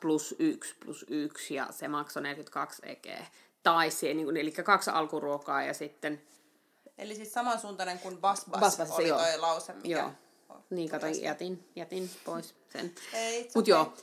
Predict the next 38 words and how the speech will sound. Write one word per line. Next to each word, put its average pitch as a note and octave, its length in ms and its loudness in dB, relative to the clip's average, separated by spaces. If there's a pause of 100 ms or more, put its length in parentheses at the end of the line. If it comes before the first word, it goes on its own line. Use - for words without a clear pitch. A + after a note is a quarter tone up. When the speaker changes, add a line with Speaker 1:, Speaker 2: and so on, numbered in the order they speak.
Speaker 1:
elikkä A3+ 320 6
siellä B3 160 6
sait, A3 180 6
niinku, G3 240 2
valita G3 360 8
kaksi, F#3 500 4
ähm, E3 220 4
alkuruokaa D#3 600 2
ja D3 60 4
sitten D3+ 180 -2
y-, D#3 100 -4 (180)
kaksi D#3 360 2
pääruokaa C3+ 880 0 (220)
tai C#3 280 4
sitten C3+ 420 -8
jälkkärin, - 640 -10 (180)
äh, D#3 160 0
Speaker 2:
Joo. F#3+ 120 0
Speaker 1:
miten D3+ 240 -4
päätit. D3 400 -2
Tai G#3 240 6
sit F#3+ 160 4
siellä F3 200 2
voit D#3+ 180 4
vaan D#3 180 4
randomisti D#3 500 2
ottaa C#3 440 -4
kaikkea - 500 -6 (160)
listalta. - 500 -14 (380)
No G3+ 80 -2
sitten, B3+ 300 8
äh, - 360 -2 (100)
me G#3+ 180 4
suhtauduttiin A3+ 600 2
snadisti, C4+ 600 0
en, E3+ 380 -6
ei E3 180 -2
nyt F3 300 -6